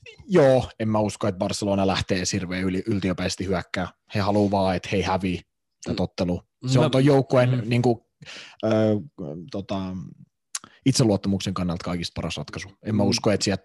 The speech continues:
Speaker 1: tullaan näkemään semmoista myllyä, mitä nähtiin silloin kuusi yksi, että sieltä painetaan vittu jollain kolme kaksi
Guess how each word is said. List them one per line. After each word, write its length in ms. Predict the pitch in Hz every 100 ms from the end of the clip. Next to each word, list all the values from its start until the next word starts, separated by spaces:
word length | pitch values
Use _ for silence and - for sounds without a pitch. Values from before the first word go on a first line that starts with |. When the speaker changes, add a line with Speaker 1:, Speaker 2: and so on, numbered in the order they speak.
| -
Speaker 1:
tullaan 240 | 104 101
näkemään 260 | 104 98 101
semmoista 420 | - 110 107 -
myllyä, 380 | 110 113 107 104
mitä 200 | 104 104
nähtiin 300 | 104 98 107
silloin 220 | 104 104
kuusi 300 | 104 107 98
yksi, 240 | 95 - -
että 200 | 92 -
sieltä 260 | - 87 -
painetaan 480 | 95 95 90 90 85
vittu 320 | 90 - 95 - - - -
jollain 340 | 101 101 95 92 85 - _ _ _ _ _ _ -
kolme 440 | 113 104 98 87 - - _ _ - _ -
kaksi 360 | 90 85 -